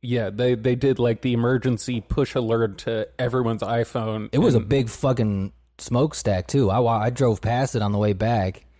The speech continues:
Speaker 2: and
Speaker 1: Yeah.
Speaker 2: it was a, it was a good one. It wasn't quite the other day when I drove past and thought we'd been hit with a nuke
Speaker 1: <laughs>
Speaker 2: 'cause it wa-, it was a mushroom cloud. Like, I don't know what else to call it. It was a fucking mushroom cloud. Um,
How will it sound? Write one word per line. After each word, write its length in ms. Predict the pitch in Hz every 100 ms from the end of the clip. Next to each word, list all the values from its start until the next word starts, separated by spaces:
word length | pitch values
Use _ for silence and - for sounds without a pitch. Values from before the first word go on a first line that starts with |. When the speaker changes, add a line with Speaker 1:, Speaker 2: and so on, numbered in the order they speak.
| _ _ -
Speaker 2:
and 120 | 123
Speaker 1:
Yeah. 60 | 123
Speaker 2:
it 40 |
was 180 | 131 110
a, 200 | 104 98
it 60 | 147
was 120 | 143
a 60 | 107
good 220 | 143 143
one. 280 | 101 90 101 - -
It 80 |
wasn't 380 | 127 139 151 135
quite 320 | - 143 143
the 100 | 135
other 120 | 127 117
day 240 | 117 127
when 140 | 135
I 80 | 113
drove 340 | 110 117 113 -
past 360 | 113 123 -
and 120 | 107
thought 220 | 98 113 110
we'd 140 | 113
been 140 | 107
hit 140 | 104 110
with 140 | 107
a 60 | 95
nuke 340 | 98 117 - 180 - -
Speaker 1:
<laughs> 180 | -
Speaker 2:
'cause 200 | - 101
it 160 | 123 135
wa-, 100 | 135 -
it 80 | 147
was 180 | 156 123
a 60 |
mushroom 420 | 120 151 - 110 98
cloud. 240 | 95 90
Like, 160 | 101 107
I 60 |
don't 120 | 120 117
know 120 | 113
what 120 | 110
else 200 | 107 -
to 80 | 98
call 260 | 117 104
it. 80 | 92
It 40 | 101
was 120 | 98
a 40 |
fucking 280 | - 117 98
mushroom 380 | 101 120 95 87
cloud. 380 | 95 85 - - _ _ _ -
Um, 420 | 98 87 73 -